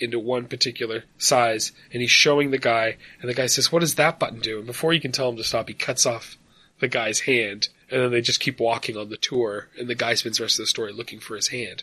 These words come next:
That was, like, super explicit. I was like, "Wow, this story kind of gets to the heart of, like, what a lot of stuff is going on." Because there's a Matthew Thurber strip on the belly band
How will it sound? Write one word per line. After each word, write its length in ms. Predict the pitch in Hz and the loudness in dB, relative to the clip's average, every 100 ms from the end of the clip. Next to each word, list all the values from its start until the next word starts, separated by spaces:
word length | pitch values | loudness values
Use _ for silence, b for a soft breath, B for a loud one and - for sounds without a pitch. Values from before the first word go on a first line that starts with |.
| - | -4
That 180 | 139 147 | 0 2
was, 120 | 156 131 | 4 2
like, 200 | 113 - | -2 -4
super 360 | 120 - 127 120 | -2 0 0 -2
explicit. 480 | 113 - 135 - 98 | -2 0 2 2 2
I 40 | |
was 140 | 107 110 | -4 -6
like, 140 | 104 | -4
"Wow, 160 | 135 107 | -4 -4
this 140 | 123 | 0
story 320 | - 185 190 165 | 0 0 -4 -4
kind 240 | 151 127 | -4 -6
of 120 | 117 | -6
gets 280 | - 113 - | -8 -4 -2
to 100 | - | -4
the 80 | - | -8
heart 260 | - 127 104 | -6 -6 -6
of, 120 | - | -12
like, 220 | - - | -14 -14
what 140 | - | -14
a 40 | 120 | -12
lot 320 | 123 120 120 | -10 -8 -8
of 100 | 117 | -4
stuff 260 | - - - | -4 -4 -6
is 80 | - | -8
going 260 | 107 104 | -8 -14
on." 160 | 101 92 | -16 -14
Because 340 | - 135 135 - | -4 0 0 2
there's 220 | 135 131 | 2 4
a 40 | |
Matthew 300 | 143 151 - 127 | 4 4 2 -2
Thurber 680 | 175 196 180 135 135 135 - | 4 4 6 4 4 0 -2
strip 420 | - - 156 147 - _ - | -2 2 2 2 -6 _ 2
on 220 | 143 156 | 2 4
the 80 | 135 | 2
belly 360 | 131 151 165 | 4 4 4
band 500 | 107 104 95 95 117 | 2 -2 -4 -8 -8